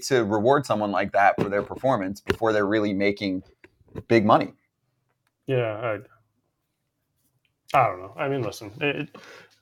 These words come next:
Speaker 2: I want every player to get every dollar they can, so
Speaker 1: Yeah.
Speaker 2: go for it. Get every cent you
Speaker 1: Uh,
Speaker 2: can.
Speaker 1: all right, so I have sad news to pass along that is breaking just now. Um, Peter Seidler, who is the owner of the San Diego Padres, um, passed away.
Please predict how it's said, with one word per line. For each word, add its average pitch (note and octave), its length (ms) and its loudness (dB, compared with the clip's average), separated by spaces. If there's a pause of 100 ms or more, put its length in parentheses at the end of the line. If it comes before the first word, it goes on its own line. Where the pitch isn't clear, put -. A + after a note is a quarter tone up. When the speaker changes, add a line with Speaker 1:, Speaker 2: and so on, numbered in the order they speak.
(120)
Speaker 2:
I F3+ 60 12
want G3+ 180 12
every E3+ 160 12
player D#3 220 10
to C#3+ 60 6
get C3+ 100 6
every B2+ 160 8
dollar A#2 260 8
they G#2+ 100 0
can, G2+ 300 -4
so A2+ 120 0
Speaker 1:
Yeah. G#2 180 6 (100)
Speaker 2:
go B2+ 140 4
for A2 240 -2
it. - 180 -14
Get C#3+ 140 0
every C3 180 4
cent C3 260 -6
you - 60 -8
Speaker 1:
Uh, - 60 -12
Speaker 2:
can. G#2+ 240 -12 (320)
Speaker 1:
all A#2+ 80 10
right, G#2 160 8
so C3 80 6
I C#3 140 12
have B2+ 180 8
sad B2+ 400 10
news A2+ 380 0 (100)
to A2 240 6
pass G#2+ 300 6
along G2+ 420 6
that F#2 280 4
is - 500 -4
breaking G#2+ 400 2
just G2+ 260 -2
now. F2+ 340 2 (300)
Um, F#2 460 4
Peter D3 260 4
Seidler, A2+ 480 6
who A2 200 0
is G2+ 220 0
the G2 200 -4
owner G#2+ 300 2
of G2+ 200 6
the G2 120 0
San G#2 240 0
Diego F#2+ 300 2
Padres, F#2 640 2 (440)
um, E2+ 420 -8 (220)
passed G2+ 300 -4
away. F#2+ 420 4